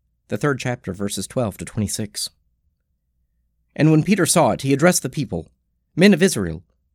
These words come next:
why do you wonder at this? Or why do you stare at us, as though by our own power or piety we had made him walk?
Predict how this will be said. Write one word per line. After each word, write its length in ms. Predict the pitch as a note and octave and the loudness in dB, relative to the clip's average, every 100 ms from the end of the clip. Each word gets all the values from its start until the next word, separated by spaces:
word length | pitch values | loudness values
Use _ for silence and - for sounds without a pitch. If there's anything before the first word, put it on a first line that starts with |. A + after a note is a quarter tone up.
| _ | _
why 140 | D3 G3 | 0 2
do 80 | |
you 80 | G3 | 4
wonder 300 | D3+ F#3+ C3+ | 2 2 0
at 80 | F2 | -2
this? 340 | F2 F2 - - _ _ _ _ | -6 -8 -12 -16 _ _ _ _
Or 80 | C#3+ | 2
why 140 | E3+ | 4
do 80 | G#3+ | 4
you 80 | D3+ | 2
stare 260 | - G3+ D#3 | 0 2 2
at 80 | |
us, 300 | E2+ D#2+ - - _ _ _ - | 0 -8 -12 -14 _ _ _ 2
as 160 | C#3+ | 6
though 140 | E3+ F3 | 6 4
by 180 | D3+ | 4
our 100 | C#3 | 2
own 220 | - E3+ D3+ | 2 0 0
power 340 | D#3+ D3 G2+ | -2 0 0
or 140 | - | -2
piety 560 | - - D3 G2+ F2+ F#2 _ _ | -6 -4 -4 -2 -6 -8 _ _
we 140 | - D#3 | 4 6
had 100 | C#3+ | 6
made 160 | F3+ | 4
him 160 | A#2+ A#2+ | 2 -2
walk? 340 | D3 G#2 _ | -4 -10 _